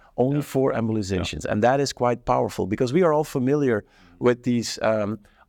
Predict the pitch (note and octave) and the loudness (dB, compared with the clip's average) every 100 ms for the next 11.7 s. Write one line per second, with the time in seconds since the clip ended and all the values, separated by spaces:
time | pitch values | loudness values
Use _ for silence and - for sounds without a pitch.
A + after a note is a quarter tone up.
0 | - C#3+ F3 C3+ A2 E2+ G2 F2 - F#2 | 4 4 4 0 0 0 2 0 -2 -4
1 | A#2+ A#2 - B2+ B2+ C3+ B2+ B2 A#2 G2+ | -4 -2 0 0 2 0 2 0 0 0
2 | G#2 G2+ G2+ A2 G#2+ G#2+ G2 A2+ F#2+ A#2 | -2 -2 -2 0 0 0 0 0 0 0
3 | C#3+ B2 F#2+ - _ _ - - A#2 G#2+ | 0 -2 -6 -12 _ _ -6 0 2 0
4 | - B2+ A#2+ A2+ B2+ C#3+ A2+ G2 - G2 | -2 0 2 4 2 2 0 -2 0 -2
5 | - F3+ F#3+ B2+ - G#2 F#2+ F2+ - G#2 | 2 0 2 0 0 -2 -2 -4 -4 -4
6 | F2 - C#3+ - _ - D3 C#3+ D#3 A#2+ | -4 -2 -2 -4 _ 2 2 4 0 0
7 | C3+ C3+ - C3 B2+ B2+ - _ - C3+ | -2 -2 -2 0 0 -2 -10 _ 2 2
8 | D3+ C3 B2 B2 A2+ - A#2 - A2+ G#2 | 2 0 0 0 -2 -2 -2 0 -2 0
9 | G2+ - _ - F#2 - A#2 A2+ B2+ C3 | -2 -2 _ -8 -8 -2 2 2 2 0
10 | A#2+ A2 A2 A2 A2 G2+ G#2 G2+ A2+ A#2 | -2 -2 0 0 -2 -2 0 0 0 -2
11 | A#2 A2 G#2 G#2 G#2+ B2 A2 | -2 -2 0 0 0 0 -6